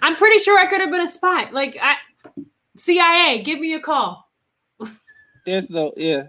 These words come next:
Speaker 2: I don't, I don't think there's no, um, Puerto Rican spies out there, yo.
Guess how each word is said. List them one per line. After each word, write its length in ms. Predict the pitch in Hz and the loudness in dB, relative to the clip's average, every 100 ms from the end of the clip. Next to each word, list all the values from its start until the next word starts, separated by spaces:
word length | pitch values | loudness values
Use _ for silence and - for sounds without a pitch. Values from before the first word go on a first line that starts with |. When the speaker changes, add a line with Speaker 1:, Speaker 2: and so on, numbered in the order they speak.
| _ | _
Speaker 2:
I 160 | 160 190 | 4 4
don't, 160 | 208 190 | 4 2
I 100 | 233 | 0
don't 160 | 285 | -2
think 200 | 262 208 | -6 -2
there's 260 | 196 185 180 | 0 0 0
no, 220 | 170 156 | -4 -2
um, 300 | 165 156 147 - _ _ _ _ - | -2 -4 -6 -12 _ _ _ _ 0
Puerto 240 | 175 160 | 2 4
Rican 260 | 160 156 139 | 4 0 -6
spies 500 | - 143 135 127 120 | -2 -2 0 -6 -10
out 200 | 117 104 | -12 -12
there, 180 | 120 | -14
yo. 260 | 117 117 | -12 -14